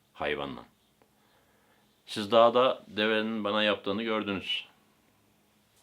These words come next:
İpinden çekmeden arkamdan geldiğini de gördünüz. Bu belli bir ilişkinin ürünüdür. Köpek de aynıdır, kedi de aynıdır,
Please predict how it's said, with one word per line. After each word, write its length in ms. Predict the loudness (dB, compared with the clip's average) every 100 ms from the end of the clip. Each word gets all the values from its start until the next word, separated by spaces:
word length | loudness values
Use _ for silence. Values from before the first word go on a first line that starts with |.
| _ _ _ _ _ _ _ _ _ _ _ _ _ _ _ -10
İpinden 400 | -6 -4 -2 -2
çekmeden 440 | -4 -6 -6 -4
arkamdan 440 | -4 -4 -4 -4 -4
geldiğini 400 | -4 -4 -6 -6
de 60 |
gördünüz. 580 | -8 -10 -12 -16 -18 -20 _ _ _ _ _ _ _ _ _ _ _ _ _ _ _ -10
Bu 180 | -8 -8 -2
belli 520 | 0 0 0 0 0
bir 240 | 0 0 -4 -16 _ _ _ _ _ _ -8
ilişkinin 600 | -4 -4 -4 -4 -6 -10 _ _ _ _ _ -12
ürünüdür. 520 | -6 -4 -6 -8 -12 -18 _ _ _ _ _ _ _ _ _ _
Köpek 360 | -14 -10 -10 -12
de 40 |
aynıdır, 400 | -14 -14 -16 -18 -20 _ _ _ _ _
kedi 260 | -8 -8 -6
de 80 | -6
aynıdır, 460 | -6 -10 -14 -18